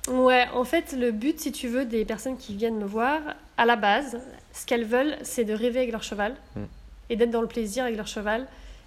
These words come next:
Speaker 1: et d'avoir, euh, d'atteindre leur objectif qui peut être, tu sais, d'aller se promener en balade, par exemple, tout simplement, ou monter en liberté, tu sais, avec un cheval sans rien, juste tenir la crinière,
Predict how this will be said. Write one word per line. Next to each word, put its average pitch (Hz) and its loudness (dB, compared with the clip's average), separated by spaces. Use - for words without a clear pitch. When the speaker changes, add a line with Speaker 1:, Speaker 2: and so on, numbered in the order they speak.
Speaker 1:
et 220 2
d'avoir, 214 2
euh, 214 -2
d'atteindre 247 0
leur 233 2
objectif 214 -4
qui - -12
peut 196 -6
être, 190 -6
tu - -14
sais, 240 -4
d'aller 196 -4
se 180 -12
promener 202 -4
en 190 -4
balade, 196 -2
par 202 -8
exemple, 220 -4
tout - -14
simplement, 208 -2
ou 226 4
monter 226 4
en 247 4
liberté, 208 -2
tu - -12
sais, 254 -2
avec 196 -4
un 190 -6
cheval 220 -4
sans 202 -8
rien, 233 0
juste 214 -6
tenir 208 -4
la 196 -4
crinière, 240 0